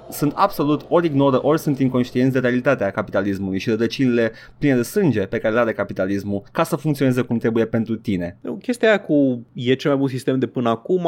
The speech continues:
Speaker 2: e valabilă pentru orice sistem care a existat vreodată. Orice sistem din istorie care a existat vreodată a fost cel mai bun de până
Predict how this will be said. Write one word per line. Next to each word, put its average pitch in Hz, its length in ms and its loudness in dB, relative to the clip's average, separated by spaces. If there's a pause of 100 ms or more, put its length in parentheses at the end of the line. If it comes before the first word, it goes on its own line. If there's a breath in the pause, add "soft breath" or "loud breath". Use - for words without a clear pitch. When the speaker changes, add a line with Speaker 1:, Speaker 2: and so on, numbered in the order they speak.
(160)
Speaker 2:
e 156 100 2
valabilă 147 580 2
pentru 135 420 -2
orice 135 300 0
sistem 123 380 -4
care 117 180 2
a - 20 6
existat 113 380 -2
vreodată. 120 460 0
Orice 113 180 -2
sistem 113 240 -4
din 104 140 -6
istorie 113 360 2
care 107 120 0
a 104 40 0
existat 104 220 -2
vreodată 113 240 0
a 117 40 -6
fost 120 220 -4
cel - 180 -2
mai 110 160 2
bun 113 340 -2
de 110 100 4
până 120 280 -2